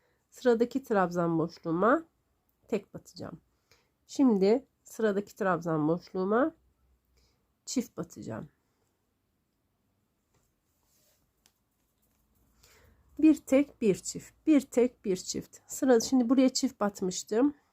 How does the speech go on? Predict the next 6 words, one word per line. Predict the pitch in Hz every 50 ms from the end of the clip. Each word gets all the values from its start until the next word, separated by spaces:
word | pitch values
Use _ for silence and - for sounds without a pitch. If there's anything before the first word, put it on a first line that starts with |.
| _ _ _
Sıradakine | - - - 254 220 185 185 190 - - 196 196 208 247 277 294 - _ _ _ _ _ _ _ _ _ _ _ _ _ _ _ _ _
tek | - 254 208 - _ -
batacağım. | 165 - - - 156 160 160 147 - - - _ _ _ _ _ _ _ _ _ _ _ _ _ _ _ _ _ _ _ _ _ _ _ _ _ _ _ _ _ _ _ _ _ _ _ _ _ _
Sıradakine | - - 285 269 233 208 202 202 - - 202 185 180 185 208 240 294 285 _ _ _ _ _ _ _ _ _ _ _ _ _ _ _ _ _ _ _ _ _ _ _ _ _ _ _ _ _ _ _ _ _ _ _ _ _ _ _ _ _
aynı | - - 247 247 233 208 185 175
deliğe | - 170 160 160 156 156 175 196 240 320 311